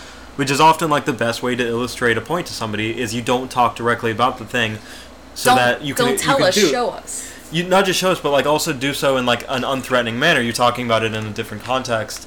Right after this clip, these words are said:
Speaker 1: and it takes the person out of it to be able to look at it in a, basically, like, a, a non-biased way, I guess. Um, but they don't wanna do that <laughs> here. They just wanna, like, kind of push their points. There was one line that really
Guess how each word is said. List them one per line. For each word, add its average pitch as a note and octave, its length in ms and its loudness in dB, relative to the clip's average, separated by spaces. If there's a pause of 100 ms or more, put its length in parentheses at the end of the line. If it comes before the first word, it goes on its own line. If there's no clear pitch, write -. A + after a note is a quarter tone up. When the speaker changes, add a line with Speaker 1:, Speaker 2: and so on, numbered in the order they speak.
Speaker 1:
and A#2+ 140 -4
it A2+ 100 -4
takes A#2+ 280 -4
the A#2+ 80 -4
person A2+ 340 -4
out B2 160 2
of A2 100 0
it A2 160 -6
to - 80 -14
be A#2 100 -2
able G#2+ 160 -2
to G#2+ 60 -4
look A2 140 -4
at A2 100 0
it A2 100 -2
in A2 80 -6
a, G#2+ 60 -6 (160)
basically, A#2+ 400 0
like, G#2 180 -2
a, - 80 -10 (200)
a G#2 300 -2 (680)
non-biased G#2+ 680 0
way, G#2 240 -6 (360)
I G#2+ 80 -8
guess. - 420 -10 (420)
Um, A2+ 180 -4
but E3 160 4
they A3 100 8
don't G3 120 8
wanna C#3+ 180 4
do A#2 120 0
that G#2 180 2
<laughs> - 160 -4
here. D#3+ 140 4
They B2+ 160 2
just C#3 200 -2
wanna, D3 160 4
like, C#3 220 2 (420)
kind C3+ 180 4
of D3+ 100 0
push C#3+ 180 0
their C3 140 0
points. B2 280 -2 (340)
There D3+ 120 4
was C#3+ 160 4
one F3+ 320 2
line D#3+ 300 2
that G#2+ 260 4 (180)
really B2 600 2